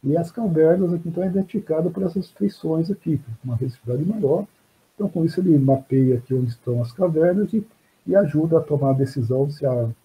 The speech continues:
se a mina pode ir para um lado ou para o outro. Então, basicamente, é uma maneira aí que, que permite que, que possa haver mineração sem comprometer o meio ambiente.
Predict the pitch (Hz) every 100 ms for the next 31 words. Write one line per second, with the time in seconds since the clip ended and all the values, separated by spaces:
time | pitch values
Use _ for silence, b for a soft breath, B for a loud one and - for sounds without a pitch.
0 | - _ - - 120 127 131 147 127 127
1 | 123 117 _ _ - 131 139 139 131 117
2 | 131 135 139 175 123 - - 156 160 156
3 | 143 147 170 170 170 131 139 123 135 -
4 | 143 143 _ _ _ _ _ _ - 123
5 | 117 120 139 127 135 120 - 117 - 202
6 | - 117 131 127 127 113 127 139 139 156
7 | 160 - 170 170 175 170 165 160 147 147
8 | 147 143 143 147 147 165 98 _